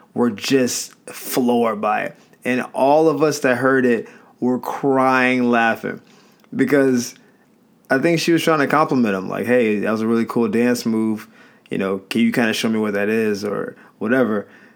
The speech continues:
And he took it as the most completely racial thing ever, which I appreciate as a comedian. I didn't feel it was racist in the moment, but she didn't say it to me. It was awesome. Um,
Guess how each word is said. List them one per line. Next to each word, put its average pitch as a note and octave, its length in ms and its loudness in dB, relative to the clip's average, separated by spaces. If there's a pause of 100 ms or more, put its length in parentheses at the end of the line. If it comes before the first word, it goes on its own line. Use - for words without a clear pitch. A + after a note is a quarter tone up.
(100)
And A2 240 -2
he C#3+ 140 2
took D3 260 2
it C#3 140 2
as A#2 280 -2
the B2 100 0
most B2 340 0
completely C#3 640 0
racial B2 440 0
thing A#2+ 320 0
ever, C3+ 360 0 (300)
which C3+ 280 -2 (120)
I C3 160 4
appreciate C#3+ 500 2
as B2+ 100 2
a B2 60 0
comedian. C#3 560 0 (300)
I B2 100 2
didn't C3 200 0
feel C3+ 200 2
it B2+ 40 2
was A2+ 120 -2
racist A#2+ 360 0
in G#2+ 80 -2
the G#2 60 -4
moment, D#3 460 0 (320)
but - 500 0
she C3+ 200 -2
didn't C3+ 140 2
say A#2+ 200 2
it A2 100 -2
to A2+ 60 -4
me. F#2 220 -4 (600)
It B2 400 -2 (240)
was A2+ 520 -2 (520)
awesome. - 420 -4 (640)
Um, G#2 480 -2